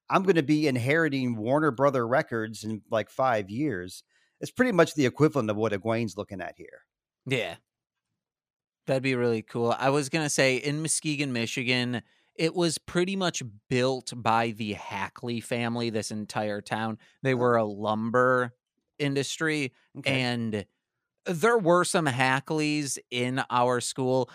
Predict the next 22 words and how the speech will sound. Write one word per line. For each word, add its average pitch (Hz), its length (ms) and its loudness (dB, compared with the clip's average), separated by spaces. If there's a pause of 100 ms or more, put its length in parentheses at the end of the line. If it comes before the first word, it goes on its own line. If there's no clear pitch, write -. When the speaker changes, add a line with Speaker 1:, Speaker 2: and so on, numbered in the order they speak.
(140)
Speaker 2:
but 185 140 6
it's 185 140 2
been 165 220 2
such - 340 2
a 147 60 0
long 127 260 2
time 127 300 0
that 123 120 2
it's 117 100 -2
like, 120 180 -2
"Who 85 120 -8
gives 127 380 -2
a 101 100 -8
shit?" 92 440 -6 (180)
Like, 123 180 -2
we 139 120 2
don't 147 280 2
care 113 320 -2
that 113 200 -4
you're 113 160 -2
a 98 40 -2 (100)
Hackley. 98 920 -2